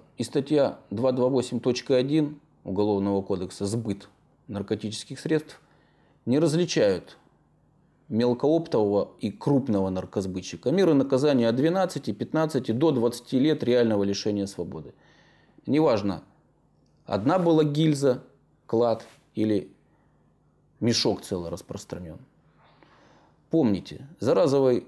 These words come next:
сбыт одного полимерного этого пакета в среднем до десяти лет реального лишения свободы. Несоразмерно высокие сроки за одну закладку, но закон суров, но это закон.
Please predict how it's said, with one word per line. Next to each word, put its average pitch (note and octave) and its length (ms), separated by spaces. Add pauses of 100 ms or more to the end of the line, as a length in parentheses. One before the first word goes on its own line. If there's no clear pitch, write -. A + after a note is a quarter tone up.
сбыт B2 520
одного A#2 320
полимерного G2 1600
этого G2+ 280
пакета A2+ 440
в - 40
среднем D3 420
до C#3+ 100
десяти B2 400
лет F#3+ 220
реального A2+ 360
лишения G2 380
свободы. E2+ 500 (520)
Несоразмерно E3+ 720
высокие E3 420
сроки - 440 (200)
за F#2+ 160
одну G2 160
закладку, F#2 500
но G#3 300 (920)
закон - 340
суров, E3 340
но G#2 140
это C3+ 160
закон. A#2+ 400